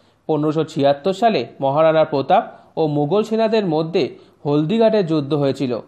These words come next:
যুদ্ধে আহত সেনাদের সেবা ও চিকিৎসার জন্য আরাভারগড়ের এই দুর্গে নিয়ে আসা হতো। এই হলদিঘাটেরই যুদ্ধে মহান ঝালাবীর মানসিংহ আত্মবলিদান করেন।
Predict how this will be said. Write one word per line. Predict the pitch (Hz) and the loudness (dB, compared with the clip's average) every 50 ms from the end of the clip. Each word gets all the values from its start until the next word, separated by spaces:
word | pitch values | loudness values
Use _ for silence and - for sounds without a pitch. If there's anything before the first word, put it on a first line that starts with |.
| _ _ _ _ - - | _ _ _ _ -16 -8
যুদ্ধে | 135 139 143 139 127 156 151 | -4 -2 -2 -2 0 0 2
আহত | 147 131 131 143 147 156 | 4 4 4 2 0 -2
সেনাদের | 156 - 151 143 139 139 135 156 156 | -4 -4 -2 -2 -2 0 0 -2 -4
সেবা | 151 - 143 139 135 165 180 151 147 185 - | -4 -4 -4 0 2 2 2 2 2 0 -4
ও | - 143 | -8 -8
চিকিৎসার | 143 - 151 135 - 175 175 - - 214 208 180 | -6 -6 -6 -6 -4 -6 -6 -2 0 0 0 2
জন্য | 220 233 226 185 160 196 - - - - _ _ - | 0 -2 0 0 -2 -4 -6 -10 -20 -20 _ _ -2
আরাভারগড়ের | - 139 147 175 202 202 196 214 226 226 214 226 226 226 226 220 220 | 0 2 4 4 4 2 2 2 2 2 2 2 2 2 2 0 -2
এই | - 156 156 156 | -2 -2 0 0
দুর্গে | 147 131 139 151 165 196 185 208 175 113 - - - - - | 0 0 0 0 0 0 0 0 -2 -2 -4 -10 -18 -12 -6
নিয়ে | 147 147 151 147 | -4 -2 0 2
আসা | 139 135 131 131 139 127 | 2 2 2 0 0 0
হতো। | 123 123 127 123 113 113 - _ _ _ _ _ _ _ _ _ _ _ - | 0 -2 -2 -4 -6 -6 -8 _ _ _ _ _ _ _ _ _ _ _ -4
এই | 165 180 226 233 | -2 0 0 0
হলদিঘাটেরই | 196 151 147 151 156 160 170 220 220 226 226 226 247 240 233 247 233 | 0 0 0 0 0 0 0 0 2 2 2 2 0 -2 -2 -2 -4
যুদ্ধে | 175 151 147 147 143 139 147 202 180 131 - - - - _ _ - | -2 -2 -2 -2 -2 -2 0 0 0 -2 -4 -8 -16 -20 _ _ -6
মহান | 135 135 139 135 151 156 156 151 - - - 139 | -2 -2 0 2 2 0 0 -2 -6 -14 -18 -14
ঝালাবীর | - 139 135 131 143 151 170 202 170 117 - - - - _ _ _ _ _ _ _ _ _ - - | -6 -2 0 2 2 2 2 2 0 -2 -4 -10 -20 -20 _ _ _ _ _ _ _ _ _ -10 -4
মানসিংহ | 143 143 143 156 170 - - 233 226 226 226 240 | -2 0 0 0 -2 -4 -4 -4 -4 -2 0 0
আত্মবলিদান | 240 - - 233 - 233 233 - - 220 226 226 226 226 220 226 220 220 | 0 0 2 0 0 0 0 -4 -4 -2 0 0 0 2 2 0 0 0
করেন। | - 175 151 135 135 170 | 2 0 0 0 0 -4